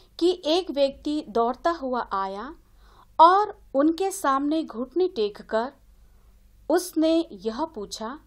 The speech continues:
"भले गुरु, अनंत जीवन प्राप्त करने के लिए मुझे क्या करना चाहिए?" ईसा ने उससे कहा, "मुझे भला क्यों कहते हो? ईश्वर को छोड़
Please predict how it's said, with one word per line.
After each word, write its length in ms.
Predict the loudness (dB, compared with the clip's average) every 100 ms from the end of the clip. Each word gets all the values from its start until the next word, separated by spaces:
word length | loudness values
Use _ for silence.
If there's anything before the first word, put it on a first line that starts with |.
| _ _ _ -20
"भले 340 | -14 -4 -2 -2
गुरु, 380 | -4 -4 -4 -10 -14 _ _ _ -20 -20 4
अनंत 460 | 6 8 4 0 -2
जीवन 400 | 0 0 2 0
प्राप्त 520 | 2 2 2 0 -4 -2
करने 300 | -2 -2 -8
के 180 | -8 -6
लिए 180 | -4
मुझे 420 | -4 -6 -6 -6 -6
क्या 280 | -4 -4
करना 360 | -4 -8 -8 -8
चाहिए?" 600 | -6 -8 -8 -10 -10 -12 -18 _ _ _ -20 -20 _ -20 _ -4
ईसा 340 | -4 2 4 4
ने 180 | 0 -2 -4
उससे 400 | -8 -8 -6 -6
कहा, 440 | -6 -10 -12 -14 -18 _ _ _ _ _ _ _ _ _ _
"मुझे 400 | -2 0 2 0
भला 420 | 0 -4 -2 -2
क्यों 280 | -6 -4 -4
कहते 440 | -4 -8 -8 -8 -8
हो? 300 | -8 -14 -16 -20 -20 -20 -20 -20 -20 -20 _ -12 0
ईश्वर 400 | 0 2 -2 -2
को 180 | 2 0
छोड़ 420 | 0 -2 0